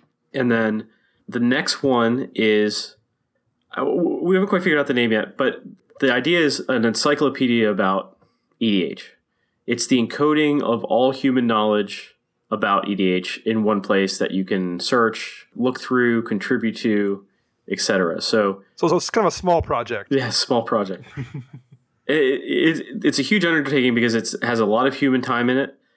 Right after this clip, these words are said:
Speaker 1: And also, too, we wanna make it pretty high quality, and we wanna make it authoritative. So, like, articles, there's this expectation that it's, you know, your name is tied to it.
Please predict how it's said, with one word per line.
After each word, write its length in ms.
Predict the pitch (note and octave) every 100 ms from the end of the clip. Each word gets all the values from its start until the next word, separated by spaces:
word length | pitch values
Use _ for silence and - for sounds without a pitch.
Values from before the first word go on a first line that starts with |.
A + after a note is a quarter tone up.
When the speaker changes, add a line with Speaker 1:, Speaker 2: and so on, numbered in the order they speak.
| _
Speaker 1:
And 140 | A2+ C3
also, 220 | E3+ D3+
too, 160 | - D3
we 100 | B2+
wanna 220 | B2 B2
make 200 | A#2+ A#2+
it 100 | A2
pretty 200 | - A#2+
high 120 | A2+
quality, 500 | G2 B2 A#2 G#2 F#2+ - _ _ -
and 220 | D#3+ D3
we 80 | C3
wanna 160 | C3
make 160 | A#2+ A#2
it 80 | G#2
authoritative. 720 | F#2+ B2+ A#2 G#2+ F2+ F2+ -
So, 300 | B2+ G#2+ - - _ _
like, 220 | A2 G2+ -
articles, 800 | D3+ G#3+ G3 C3 A#2 A2 - - _ -
there's 240 | B2+ A#2+
this 160 | A#2 -
expectation 640 | - - G#2 C#3+ - B2
that 220 | G#2+ G2+ G2
it's, 260 | F#2+ - _ _ _ -
you 80 | B2
know, 40 |
your 120 | G#2+
name 300 | G#2+ A2+ B2
is 100 | B2
tied 280 | - B2 A2+
to 140 | - A#2+
it. 280 | A2+ A2